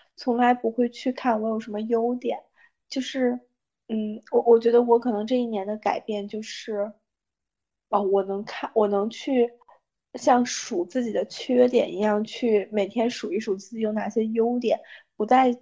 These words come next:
不停地对自己进行批判。嗯，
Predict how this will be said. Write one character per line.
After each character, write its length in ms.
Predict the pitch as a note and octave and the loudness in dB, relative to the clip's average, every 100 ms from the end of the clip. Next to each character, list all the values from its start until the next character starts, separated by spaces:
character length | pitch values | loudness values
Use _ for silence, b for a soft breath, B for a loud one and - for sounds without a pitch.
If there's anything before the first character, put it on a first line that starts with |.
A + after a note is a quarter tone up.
| _ _ | _ _
不 80 | B3+ | -4
停 320 | - G#3 E3+ | -4 -8 -6
地 120 | A3 | -4
对 120 | A#3+ | -4
自 160 | A#3 A3+ | -4 -6
己 140 | G3+ | -10
进 160 | G3+ A3 | -8 -6
行 160 | A3 G3+ | -6 -8
批 360 | - - A#3 A3+ | -12 -12 -10 -10
判。 460 | - - A3 A3 _ _ _ _ _ _ _ | -8 -4 -4 -6 _ _ _ _ _ _ _
嗯， 420 | G#3+ G#3 G#3+ G#3+ | -6 -6 -4 -8